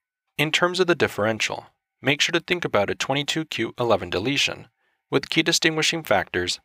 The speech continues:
being that a fish analysis will demonstrate the twenty-two Q eleven deletion. Also think about maternal phenylketonuria, with key distinguishing factors being that there will be an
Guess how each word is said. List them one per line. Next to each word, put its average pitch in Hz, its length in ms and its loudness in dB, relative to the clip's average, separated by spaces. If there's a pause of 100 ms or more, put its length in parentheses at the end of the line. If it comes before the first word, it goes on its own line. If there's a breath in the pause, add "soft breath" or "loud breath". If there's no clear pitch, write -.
(140)
being 113 220 0
that 104 120 4
a 92 60 0
fish - 320 2
analysis 110 720 0
will 113 100 -6
demonstrate 117 640 0
the - 80 -6
twenty-two 135 480 -4
Q 98 400 -6
eleven 90 320 0
deletion. 92 500 -4 (580)
Also 135 280 4
think 180 260 0
about 101 320 2
maternal 143 460 2
phenylketonuria, 104 1040 0 (340)
with 123 220 -6
key 160 100 0
distinguishing 170 560 0
factors 92 580 -2 (160)
being 123 120 0
that 113 100 -4
there 123 100 2
will 107 80 4
be 107 120 -2
an 104 100 -2